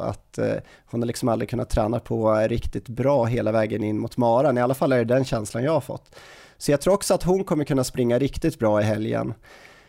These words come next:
Men du har ju tränat lite med Sanna då på slutet, så där har ju du lite bättre koll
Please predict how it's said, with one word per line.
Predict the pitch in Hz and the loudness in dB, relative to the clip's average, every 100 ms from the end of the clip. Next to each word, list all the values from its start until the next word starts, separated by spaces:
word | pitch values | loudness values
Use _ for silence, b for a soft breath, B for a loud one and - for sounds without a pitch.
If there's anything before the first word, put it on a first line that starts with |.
| B | B
Men | 147 165 | 2 4
du | 165 | 4
har | |
ju | 226 | 4
tränat | - 220 202 226 | 4 4 4 2
lite | 190 160 | 0 2
med | 160 151 | 2 2
Sanna | 143 170 147 185 | 2 2 2 4
då | 156 | 2
på | 131 | 0
slutet, | 143 165 185 - 139 | -2 0 0 0 -2
så | - | -2
där | 135 165 175 | 0 2 2
har | 165 | 2
ju | 156 | 2
du | 135 151 | 0 0
lite | 151 131 135 | -2 0 -2
bättre | 123 135 139 - 131 | 0 0 0 0 -4
koll | 127 131 120 123 | -4 -4 -2 -2